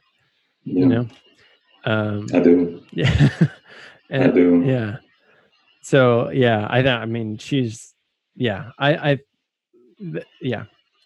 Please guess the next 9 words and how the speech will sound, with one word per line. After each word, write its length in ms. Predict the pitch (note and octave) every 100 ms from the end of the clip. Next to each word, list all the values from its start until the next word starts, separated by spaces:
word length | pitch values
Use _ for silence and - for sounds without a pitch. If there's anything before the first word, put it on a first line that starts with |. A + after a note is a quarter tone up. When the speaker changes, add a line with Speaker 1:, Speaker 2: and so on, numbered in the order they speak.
| _
Speaker 2:
I 160 | - C#3
think 240 | C#3 D#3
Vivian 420 | C3 C3+ B2 B2 A#2
is 120 | A2+
an 140 | A#2
amazing, 600 | A2+ A2+ A2 G#2+ G#2 G#2+ - _ _ _ _ _ -
amazing 260 | B2+ A#2
photographer. 680 | G#2 - G#2 G#2 G#2+ G#2 G2+ _
Um, 540 | G#2 G#2 G2+ G2+ G2+